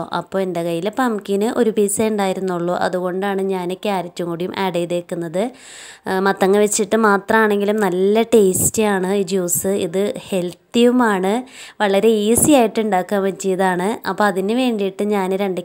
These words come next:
ക്യാരറ്റും മത്തങ്ങ എടുത്തിരിക്കുന്നത്. അത് പീൽ ചെയ്തിട്ട് ക്യൂബ്സ് ആയിട്ട് കട്ട് ചെയ്യണം. കുറച്ച് വലിപ്പമുള്ള പീസാണെങ്കിലും കുഴപ്പമില്ല, നമ്മളിത് കുക്ക് ചെയ്തെടുക്കുകയാണ്. അപ്പോൾ ഇത് നന്നായിട്ട് വാഷ് ചെയ്തിട്ട് ഞാൻ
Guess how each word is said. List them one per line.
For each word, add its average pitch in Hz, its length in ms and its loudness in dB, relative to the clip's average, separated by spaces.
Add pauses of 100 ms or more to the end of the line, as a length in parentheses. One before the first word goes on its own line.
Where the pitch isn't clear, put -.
ക്യാരറ്റും 185 540 -4
മത്തങ്ങ 180 340 -6
എടുത്തിരിക്കുന്നത്. 165 680 -8 (100)
അത് 202 80 -8 (100)
പീൽ 190 260 0
ചെയ്തിട്ട് 165 440 -4 (580)
ക്യൂബ്സ് 208 400 2
ആയിട്ട് 185 200 -2 (120)
കട്ട് 226 240 -2
ചെയ്യണം. 190 300 0 (500)
കുറച്ച് 233 340 2
വലിപ്പമുള്ള 254 480 4
പീസാണെങ്കിലും 254 580 4
കുഴപ്പമില്ല, 233 520 4 (120)
നമ്മളിത് 202 380 0 (100)
കുക്ക് 247 220 -2
ചെയ്തെടുക്കുകയാണ്. 196 720 0 (840)
അപ്പോൾ 196 160 0
ഇത് 202 140 -2
നന്നായിട്ട് 226 540 0
വാഷ് 214 280 0
ചെയ്തിട്ട് 196 440 -2 (560)
ഞാൻ 220 100 0